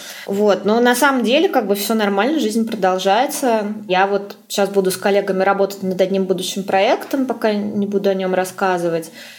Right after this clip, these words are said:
А, но это всегда всё равно связано с пространством, а, где ты это будешь делать, да. <laughs>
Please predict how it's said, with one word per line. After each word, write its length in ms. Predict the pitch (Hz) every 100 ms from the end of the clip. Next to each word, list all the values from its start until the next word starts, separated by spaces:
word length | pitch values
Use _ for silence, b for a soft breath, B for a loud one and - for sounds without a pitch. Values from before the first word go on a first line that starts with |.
| B
А, 420 | 185 180 175 170
но 280 | 185 208 208
это 160 | 220 269
всегда 340 | 277 220 233
всё 140 | 247 233
равно 220 | 214 226
связано 380 | 226 220 214 202
с 60 |
пространством, 960 | 208 196 190 226 240 254 208 208 202 185
а, 440 | 165 180 180 175 175
где 180 | 185 202
ты 100 | 202
это 140 | 202
будешь 340 | 175 180 190
делать, 360 | 185 185 170 156
да. 140 | 160
<laughs> 60 | 220